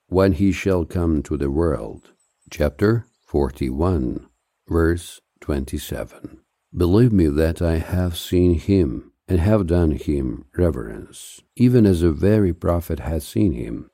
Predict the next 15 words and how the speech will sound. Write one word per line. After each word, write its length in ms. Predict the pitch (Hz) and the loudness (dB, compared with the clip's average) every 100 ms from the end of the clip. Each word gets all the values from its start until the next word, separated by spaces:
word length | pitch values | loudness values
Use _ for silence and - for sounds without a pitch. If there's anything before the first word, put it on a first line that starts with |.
| _ | _
seeing 420 | - 104 107 98 | -2 4 6 6
that 220 | 85 82 | 4 2
of 160 | 76 73 | 0 -2
his 240 | 85 92 | 2 2
spirit 420 | - - 98 92 82 | 0 0 2 2 0
God 460 | 90 101 67 - _ | -2 0 -4 -10 _
giveth 540 | - 107 80 64 - - _ | 0 2 2 -6 -16 -20 _
to 120 | 90 | -4
them 360 | 76 87 87 85 | -2 0 0 -2
prophecy. 720 | - - - - - - - _ _ _ - | -6 -6 -8 -14 -16 -18 -20 _ _ _ -12
Chapter 560 | - 73 - 53 120 - _ _ | -8 -6 -4 -4 -4 -10 _ _
forty-one, 760 | 78 71 - 71 64 76 64 64 _ _ | -4 -4 -4 -4 -4 -6 -6 -10 _ _
twenty-eight 880 | - 65 62 - 87 87 92 - - _ | -8 -8 -6 -8 -2 -2 -2 -8 -20 _
and 180 | 85 82 | -6 -4
twenty-nine. 960 | - 78 73 78 67 53 50 50 - | -4 -8 -4 -4 -4 -6 -10 -14 -18